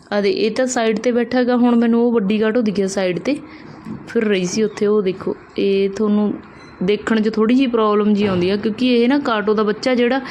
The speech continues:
ਇਹ ਵੀ ਟਾਹਲੀ ਦੇ ਨਾਲ ਹੀ ਮਿਕਸ ਅੱਪ ਜਿਹਾ ਹੋਇਆ ਪਿਆ, ਸਾਰਾ ਕੁਛ ਸੇਮ ਸੇਮ ਜਿਹੀ ਲੱਗਦਾ ਗਾ। ਤੇ ਉਹ, ਆਹ ਜਿਹੜਾ ਸਾਈਡ 'ਤੇ ਟਾਹਣੀ ਜਾ ਰਹੀ ਆ,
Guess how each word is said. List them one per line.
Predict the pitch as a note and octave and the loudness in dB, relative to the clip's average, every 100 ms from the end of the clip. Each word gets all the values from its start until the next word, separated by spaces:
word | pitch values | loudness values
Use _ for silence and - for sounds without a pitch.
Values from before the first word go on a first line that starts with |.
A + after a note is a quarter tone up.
| - - - - | -12 -14 -8 -2
ਇਹ | A3+ | 2
ਵੀ | C#4+ | 2
ਟਾਹਲੀ | C#4+ A3+ G#3+ B3+ | 2 0 2 4
ਦੇ | C#4 | 4
ਨਾਲ | B3+ A#3+ | 2 4
ਹੀ | A#3 | 4
ਮਿਕਸ | A3+ A3+ C#4 | 2 0 -2
ਅੱਪ | C4 | 0
ਜਿਹਾ | A#3+ | 0
ਹੋਇਆ | B3 A3 | 2 2
ਪਿਆ, | A3 | 0
ਸਾਰਾ | A3 A#3 B3+ | 0 0 0
ਕੁਛ | C4+ - | -2 -2
ਸੇਮ | B3 A#3 A#3+ | -2 2 2
ਸੇਮ | B3 B3+ B3 | 4 4 6
ਜਿਹੀ | C#4 | 4
ਲੱਗਦਾ | C4 G3 F#3 | 4 2 0
ਗਾ। | F#3+ C4 - - - - - - - - - - - - - | 0 0 -2 -10 -10 -10 -10 -10 -10 -12 -12 -14 -14 -14 -4
ਤੇ | G3 F#3 - - | -2 0 -2 0
ਉਹ, | B3+ C#4 C4 - - | 2 2 0 -4 -6
ਆਹ | A#3 B3 | 0 2
ਜਿਹੜਾ | B3+ C#4 | 2 0
ਸਾਈਡ | C4+ A3 G#3 | -2 -2 0
'ਤੇ | G#3+ A#3 | 2 0
ਟਾਹਣੀ | A3 G#3+ A3+ B3+ | 0 0 2 4
ਜਾ | B3 | 4
ਰਹੀ | A#3+ | 2
ਆ, | C4 | 2